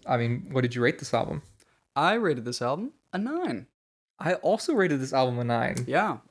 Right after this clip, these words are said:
Speaker 2: I, it's not perfect to me. Like, I, I see where the hype comes from, though.
Speaker 1: Yeah.
Speaker 2: Like, it's very, very polished. It's very, very fun. Uh, if you wanna enjoy some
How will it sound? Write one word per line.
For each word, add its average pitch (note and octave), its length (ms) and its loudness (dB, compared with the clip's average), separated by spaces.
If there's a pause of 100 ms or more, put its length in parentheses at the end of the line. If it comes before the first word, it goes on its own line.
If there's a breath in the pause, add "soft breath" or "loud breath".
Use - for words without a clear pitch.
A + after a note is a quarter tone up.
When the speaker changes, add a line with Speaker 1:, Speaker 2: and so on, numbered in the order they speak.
Speaker 2:
I, F3+ 220 0
it's - 240 0
not F3 340 2
perfect F#3 320 0
to G#3+ 60 -8
me. A#3 360 -6
Like, C#3 200 -2
I, C3+ 220 2 (380)
I B2 180 -8 (100)
see G3 320 2
where D#3 200 4
the A2+ 100 2
hype G#3 260 2
comes G2 240 -4
from, G#2+ 220 -4
though. B2+ 160 0 (140)
Speaker 1:
Yeah. C3+ 200 2
Speaker 2:
Like, C#3 160 0
it's - 340 0 (320)
very, D3 460 4
very B2+ 260 2
polished. A2 480 2
It's - 160 -10
very, C3+ 440 2
very A2 220 0
fun. G#2+ 360 -4 (440 soft breath)
Uh, A#2+ 360 -2
if - 120 -8
you C#3 80 0
wanna C3 220 0
enjoy B2+ 300 0
some B2+ 320 -2